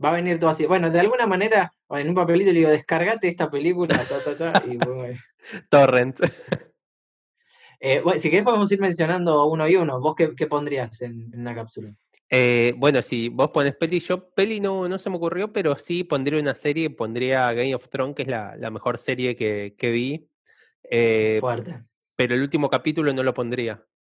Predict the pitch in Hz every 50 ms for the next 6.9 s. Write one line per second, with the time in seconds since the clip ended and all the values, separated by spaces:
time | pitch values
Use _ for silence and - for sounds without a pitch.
0 | _ _ - 117 165 170 - - - - - - - 170 156 - 170 156 156 156
1 | - 156 - - 208 208 208 - _ _ - 147 127 339 - - - - - -
2 | - - - - - - 415 - - - - - 339 - - - - - - -
3 | - - _ - - 160 180 175 - - - 160 156 - - - - _ _ _
4 | _ _ _ _ _ - 165 160 156 156 180 196 202 202 196 185 190 208 214 208
5 | 202 - 143 127 147 127 139 151 165 190 190 180 175 175 180 170 147 131 131 190
6 | 208 220 214 220 233 226 190 185 175 175 190 202 208 202 202 170 165 -